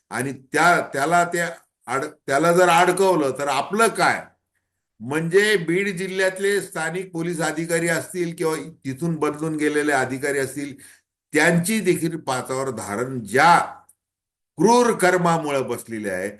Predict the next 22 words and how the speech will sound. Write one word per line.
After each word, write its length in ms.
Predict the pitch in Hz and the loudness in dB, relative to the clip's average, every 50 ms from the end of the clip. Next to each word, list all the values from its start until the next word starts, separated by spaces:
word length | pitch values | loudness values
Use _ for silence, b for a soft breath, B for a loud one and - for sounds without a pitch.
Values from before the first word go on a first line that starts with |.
| b b b b _ _ - | b b b b _ _ -6
तो 160 | 143 151 151 147 - _ _ _ | -4 -4 -4 -6 -12 _ _ _
क्रूर 380 | - 156 185 226 240 240 220 185 | 0 2 4 4 4 4 2 0
कर्मा 400 | 156 160 156 147 131 135 135 131 | 0 0 0 0 0 -2 -2 -2
या 300 | 127 120 131 151 160 143 | 0 0 -2 -2 -2 -4
सगळ्या 340 | 127 - 135 123 127 123 120 | -6 -8 -8 -6 -6 -6 -8
गोष्टीला 500 | 110 110 107 101 - - 113 110 120 113 | -8 -10 -12 -12 -12 -10 -8 -6 -6 -6
जबाबदार 640 | 95 95 113 113 127 156 165 160 160 185 180 175 160 | -4 -2 -2 2 2 2 2 2 4 4 4 4 4
आहे 320 | 143 127 117 113 120 120 - b b b b b - | 2 2 2 0 -2 -4 -8 b b b b b -14
आणि 180 | 104 107 117 104 - - | -12 -12 -12 -6 0 2
त्यामुळं 420 | 175 202 220 214 185 165 147 135 | 4 4 6 4 4 2 2 0
धनंजय 500 | 117 110 113 127 147 151 151 143 147 143 | 0 -2 -4 -6 -6 -6 -4 -2 -2 -2
मुंडे, 300 | 139 135 135 131 131 131 | -2 -4 -6 -4 -2 -2
अजित 380 | 131 120 113 113 120 131 156 151 151 - | -2 -2 -2 -2 -2 -2 -2 -4 -4 -4
पवार 280 | 131 123 120 120 120 | -4 -2 -2 -2 -2
यांची 300 | 120 113 110 107 107 120 | -4 -6 -8 -10 -12 -12
झोप 500 | 117 - - - - 123 156 175 - 135 | -12 -10 -8 -4 0 2 2 2 4 4
उडालेली 560 | 135 123 120 113 110 107 107 107 101 101 101 98 | 2 2 2 2 0 -2 -2 -4 -4 -4 -4 -4
आहे, 220 | 92 95 101 113 110 - b b b b _ - | -4 -6 -8 -10 -12 -16 b b b b _ 0
हेही 260 | 117 143 160 170 165 - | 2 2 4 2 0 -2
तितकंच 420 | 110 - - - 113 101 - - | -6 -10 -10 -10 -10 -10 -12 -14
खरं 160 | - - - | -20 -20 -20
आहे. 80 | - | -20